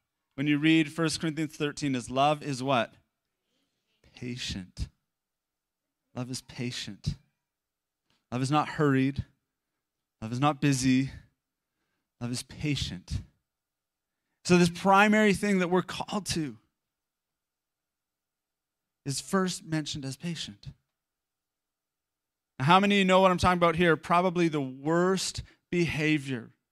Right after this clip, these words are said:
that ever comes out of my life is when I'm busy and hurried, right? We gotta go! What do you, you know, what do you do to your kids? How do you talk to your children when you're in a hurry to get out the door? Or your spouse?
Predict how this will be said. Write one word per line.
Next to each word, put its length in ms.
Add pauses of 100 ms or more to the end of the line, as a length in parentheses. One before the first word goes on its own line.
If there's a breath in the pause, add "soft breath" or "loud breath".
(680)
that 120
ever 200
comes 280
out 100
of 60
my 100
life 540 (720)
is 120
when 160
I'm 140
busy 480 (600)
and 100
hurried, 460
right? 200
We 60
gotta 180
go! 360 (720 soft breath)
What 100
do 60
you, 200
you 100
know, 120
what 100
do 60
you 80
do 260
to 80
your 140
kids? 340
How 140
do 60
you 40
talk 200
to 20
your 100
children 400
when 100
you're 140
in 80
a 40
hurry 260
to 80
get 160
out 100
the 80
door? 300 (1400)
Or 140
your 80
spouse? 580